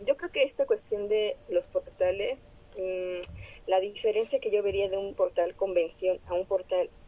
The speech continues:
digamos que natural, es tu decisión. Es tu elección. Justamente no es como un, lo que es bueno, lo que es malo, lo que es real, lo que no es real. Es más bien, ¿tú qué quieres hacer real y en qué lugar te quieres poner?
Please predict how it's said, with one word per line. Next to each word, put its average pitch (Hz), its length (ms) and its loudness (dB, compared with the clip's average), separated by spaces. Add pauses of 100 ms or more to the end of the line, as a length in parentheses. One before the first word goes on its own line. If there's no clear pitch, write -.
(180)
digamos 165 300 -8
que - 140 -8
natural, 170 480 -4 (760)
es 214 160 0
tu 247 140 2
decisión. 185 580 -2 (1400)
Es - 140 0
tu 494 140 6
elección. 220 520 2
Justamente 233 580 0
no 220 180 2
es 220 160 -2
como 214 640 -4 (680)
un, 220 320 4 (260)
lo 196 220 2
que 226 120 6
es 214 100 0
bueno, 220 280 4
lo 202 160 0
que 185 100 -2
es 180 120 -6
malo, 185 240 -6 (120)
lo 170 180 0
que 190 240 0
es 190 140 -10
real, 196 240 -4
lo 185 80 -12
que 175 80 -4
no 180 100 -6
es 180 60 -10
real. 170 160 -6
Es 190 160 -8
más 208 200 -6
bien, 202 220 -6 (140)
¿tú 240 120 -4
qué 262 100 -10
quieres 220 300 4
hacer 196 260 -8
real 196 280 0 (100)
y 196 100 -6
en 190 120 -6
qué 214 120 -2
lugar 214 320 -2
te 202 100 -10
quieres 180 340 -6
poner? 185 240 -8